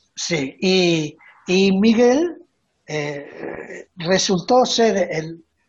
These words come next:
eh, la persona que me, me invita. Yo toqué una sola vez en el Trinidad Guevara,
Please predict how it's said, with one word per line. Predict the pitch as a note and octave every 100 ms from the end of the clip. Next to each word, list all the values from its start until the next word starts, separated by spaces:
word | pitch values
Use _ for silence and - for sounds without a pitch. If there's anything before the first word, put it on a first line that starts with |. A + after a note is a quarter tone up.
| _
eh, | E3 D3+ D3+ C#3 C3+
la | D3 D#3
persona | - G#3 - C#4 C#4+ C#4+ C#4+
que | F#3+
me, | E3 E3+ E3 - E3
me | E3+
invita. | F3 E3 A3+ - C4+ - - - - _
Yo | D#3 D3 A3+
toqué | C4 - A#3 A#3
una | A3 G3
sola | - B3 G#3+
vez | A#3 C4
en | F#3+
el | D#3+
Trinidad | E3 F3 F3 A3
Guevara, | C4+ C#4+ C3+ A#2+